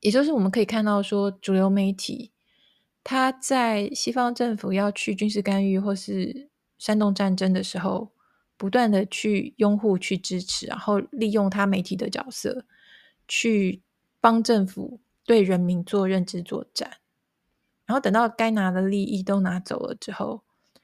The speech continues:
几年之后，他们承认无妨，他们也不真正认错，也不道歉，然后造成的伤害都已经造成了。这个是一而再、再而三发生的主流媒体他们会做的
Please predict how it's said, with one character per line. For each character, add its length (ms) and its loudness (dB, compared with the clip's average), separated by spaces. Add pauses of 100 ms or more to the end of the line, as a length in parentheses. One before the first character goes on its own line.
(1000)
几 140 0
年 180 4
之 140 0
后， 160 2
他 160 -6
们 300 -4 (120)
承 220 0
认 180 2
无 160 -2
妨， 400 -6
他 140 -6
们 80 -2
也 80 0
不 500 -4 (360)
真 160 0
正 180 2
认 160 2
错， 180 -2
也 80 0
不 140 -10
道 240 -2
歉， 320 -8
然 100 -10
后 120 -2
造 180 0
成 180 0
的 120 2
伤 180 -2
害 140 -2
都 160 -2
已 40 -6
经 200 -10
造 240 -8
成 220 -14
了。 160 -16 (640)
这 120 0
个 80 2
是 100 -4
一 220 0
而 100 2
再、 220 0
再 160 -2
而 120 -2
三 480 -2
发 300 -2
生 320 0
的 180 -4
主 140 -8
流 100 2
媒 200 0
体 120 -12
他 200 -4
们 240 0 (400)
会 200 0
做 220 -4
的 160 -6